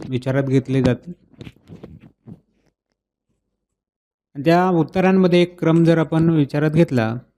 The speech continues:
तर व्याख्या, उदाहरण, सूत्र आणि प्रकार असे उप पार्ट आहेत. ते पार्ट प्रत्येक प्रकारात जर तुम्ही लिहिले, तर ते प्रश्न व्यवस्थित तुम्हाला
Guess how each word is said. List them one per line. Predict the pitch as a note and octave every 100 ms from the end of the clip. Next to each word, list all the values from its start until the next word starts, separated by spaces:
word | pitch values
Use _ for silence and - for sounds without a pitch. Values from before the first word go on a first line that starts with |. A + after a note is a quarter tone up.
| _ _ _ _ _ _ -
तर |
व्याख्या, | C3+ D3 C#3+ D#3+ E3 F3 - _ _ _ _ _ _ _ _
उदाहरण, | C3+ C#3+ D3+ D#3+ D#3+ E3 _ _
सूत्र | - C3+ D3+ D#3 E3 D#3+ _ _ _ _ _ _ _ _ -
आणि | C3+ D3+
प्रकार | D3+ A#2+ F#2+ - - _ _ _ _ _ _ _
असे | C3 D#3 D3+ D3+ -
उप | C3 D3 C3+ - - - - - -
पार्ट | B2+ B2
आहेत. | B2+ A#2+ B2+ _
ते | C#3+
पार्ट | - B2+ C3 -
प्रत्येक | B2+ - B2+
प्रकारात | - A#2+ - B2
जर | A#2+ B2 A#2
तुम्ही | B2+ C#3
लिहिले, | C#3+ A2
तर | -
ते | A#2 -
प्रश्न | A#2+ - A2+ -
व्यवस्थित | D#3+ C#3+ A#2+ A2+ -
तुम्हाला | A#2 _ _ _ _ _ _ _ _ _ A#2 G#2+